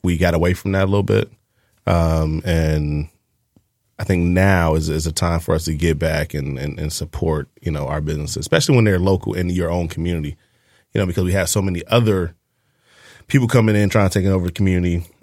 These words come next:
or, you know, helping that community, um, that, that, and they're giving support, you know, they don't have to be just black. They're giving support.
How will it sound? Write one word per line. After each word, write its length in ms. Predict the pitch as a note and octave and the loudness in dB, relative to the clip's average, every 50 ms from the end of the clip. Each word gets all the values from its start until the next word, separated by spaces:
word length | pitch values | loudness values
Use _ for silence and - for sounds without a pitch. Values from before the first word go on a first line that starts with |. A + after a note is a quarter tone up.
| - - - | -10 -2 0
or, 480 | F#2+ F#2 F2+ F2 F2 E2+ E2+ E2 E2 - - | 2 2 2 2 2 2 0 -2 -4 -6 -6
you 60 | - | -4
know, 80 | F#2 E2+ | -4 -4
helping 320 | E2 E2+ D3+ - - C3+ | 0 0 0 2 2 2
that 160 | A2 G2+ G2 - | 2 2 0 0
community, 600 | G2+ F#2+ F#2 F2+ F2+ F2 F2 F2 F2 F2 F2 _ _ _ _ - - | 0 0 2 2 0 0 0 0 0 -2 -4 _ _ _ _ -8 -4
um, 680 | F2 E2+ E2 D#2+ D#2+ D#2 D#2 D#2 D#2 D#2 D#2+ E2 E2+ | -4 -2 -2 -2 -2 -4 -4 -4 -6 -6 -6 -6 -6
that, 180 | F2 E2+ F2 - F2 F2 E2+ - - E2+ | -4 -6 -6 -6 -8 -12 -12 -10 -8 -4
that, 240 | F2 E2+ E2 E2 - _ _ _ _ _ _ _ _ _ _ - | -4 -2 -4 -4 -6 _ _ _ _ _ _ _ _ _ _ -2
and 120 | G#2+ G#2+ | 2 4
they're 120 | A2+ C#3 C#3+ | 4 4 4
giving 180 | D#3 D#3 D#3 | 4 2 2
support, 460 | C#3 - C#3+ A#2 - A#2+ A#2+ B2+ - - - | 2 0 0 2 2 2 2 2 -2 -6 -2
you 100 | A#2 G#2+ | 0 0
know, 220 | G2 F#2+ G#2 A2 _ _ - | 0 0 -2 -4 _ _ -6
they 120 | - F#2+ | 0 2
don't 100 | G#2 A2 A2 | 4 4 6
have 120 | A#2 A#2 | 4 4
to 60 | A#2 | 4
be 120 | A2+ A#2 A2+ A2+ A2 | 2 2 2 0 0
just 220 | G#2 G#2 G#2 A2 | -2 -2 -4 -2
black. 320 | G#2+ G2 F#2+ G2 G#2 - - | -2 0 0 0 0 -2 -2
They're 120 | - G#2 | -2 2
giving 180 | G2+ G#2 G#2+ A2 | 2 4 2 2
support. 440 | - - G2+ - - G2+ G2 - | 0 0 -2 0 2 2 2 0